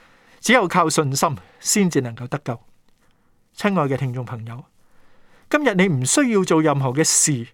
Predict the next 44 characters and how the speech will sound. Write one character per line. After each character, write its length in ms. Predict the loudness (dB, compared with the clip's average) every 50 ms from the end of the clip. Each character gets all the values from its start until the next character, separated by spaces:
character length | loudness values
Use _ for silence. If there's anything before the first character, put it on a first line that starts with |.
| _ _ _ _ _ 0 0
去 60 | 0
換 440 | 0 0 0 0 2 2 2 0 -2
取 280 | -2 0 2 2 2
你 80 | 2 0
嘅 180 | -2 -2 -2
救 160 | -2 -2 -2 -2
恩 300 | -2 -2 -4 -4 -6 -10
嘅。 100 | -12 -14 _ _ -20 -20 _ _ _ _ _ _ _ _ _ _ -2 0
二 320 | 2 4 4 2 2 0
千 380 | 0 0 0 0 0 0 0 0
多 240 | 2 2 2 2
年 180 | 0 -2 -4 -6
前， 240 | -8 -8 -8 -10 -12 -14 -18 _ -20 -20 _ _ _ _ _ _ 0
耶 140 | 2 2 4
穌 240 | 4 2 2 2
基 160 | 2 0 2 2
督 140 | 2 0 0
已 140 | 0 -2 0
經 220 | 0 -2 -2 0
為 120 | 0 2 2
你 120 | 4 2
成 360 | 2 2 0 0 0 -2 -4
就 240 | -2 0 0 0 0
咗 140 | -2 -2 -2
一 100 | -2 -2 -4
切。 260 | -4 -10 -10 -10 -10 _ _ _ _ _ _ _ -20 -20 -20 -20 -20 -16 -6
神 400 | -2 0 2 2 2 0 -4 -6 _ -10
只 160 | -4 0 2
係 160 | 4 4 2 2 4
要 180 | 4 4 4
你 220 | 4 2 2 2 4
去 160 | 2 2 2
接 240 | 0 0 0 0 0
受 400 | 0 -2 0 0 2 2 2 0
嗰 180 | 0 0 0 0
位 360 | 0 0 0 2 2 0 0 -2 -8 -8 -2
為 280 | 0 0 0 0 0
你 260 | 0 2 4 2 2 0 -4 -16
死 340 | -12 -6 -4 -2 0 0 2
嘅 460 | 2 4 4 2 4 2 2 0 0 -4 _ _ _ _ _ _ _ _ _ _ -4
獨 120 | -4 -4 _ -8
生 460 | -6 -2 0 0 0 0 -2 -2 -2
愛 220 | -2 0 0 0 -2
子 180 | -4 -6 -6